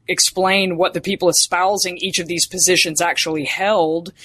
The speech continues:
you know, what their biblical sanction was as they saw it,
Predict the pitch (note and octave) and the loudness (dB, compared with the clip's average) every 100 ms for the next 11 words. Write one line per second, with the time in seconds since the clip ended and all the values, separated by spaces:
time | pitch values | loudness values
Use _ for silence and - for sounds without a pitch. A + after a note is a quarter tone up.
0 | - F#3 F3 F3+ G3+ F#3 E3+ G3 F#3 F3 | -8 -2 0 2 2 0 0 0 0 0
1 | E3+ - F3+ F#3 - E3+ D#3 E3+ E3 D#3+ | 0 2 0 0 0 0 2 2 4 2
2 | E3+ E3+ E3 D#3 - C#3+ D3+ F3 | 0 -2 0 0 2 2 0 0